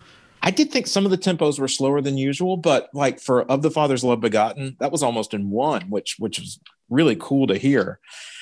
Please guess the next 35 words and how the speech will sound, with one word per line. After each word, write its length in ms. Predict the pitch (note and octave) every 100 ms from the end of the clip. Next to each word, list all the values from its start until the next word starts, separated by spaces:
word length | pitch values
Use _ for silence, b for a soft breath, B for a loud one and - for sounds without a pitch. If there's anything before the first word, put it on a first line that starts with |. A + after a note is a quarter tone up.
| B B -
Um, 580 | A2 G#2+ G#2 G2+ G2 - -
so 640 | - C#3+ A#2+ A2 G#2+ - C#3
there 100 | C3+
was 200 | C3+ C3
enough 380 | C3+ D3+ E3
variation. 1000 | C3+ B2 C#3 C#3 B2+ A#2+ A#2+ - A#2+ G#2+ -
Some 300 | - C#3+ C#3
things 220 | C3+ B2
that 120 | B2
I 80 | A2+
would 160 | A2 -
expect 380 | - - B2+
to 80 | -
be 100 | G#2
fast 460 | G#2 A2 G2+ G#2+ -
were 140 | F#2 G2
slow, 460 | - A2+ G2+ G2+
and 120 | G2+
some 200 | - G#2
things 240 | G2 G2+ -
that 100 | G2+
I 60 |
would 100 | G2
expect 300 | - - -
to 60 | -
be 180 | - F#2+
slower 380 | - G2+ F#2+ -
were 120 | G2
faster. 640 | - F#2+ F#2+ - F#2+ G2 b b b b
I 40 | b
think 140 | E3 B3
it 120 | D#3
may 180 | C#3+ F#3+
just 240 | G#3 -
be, 420 | C#3+ C3 B2+ -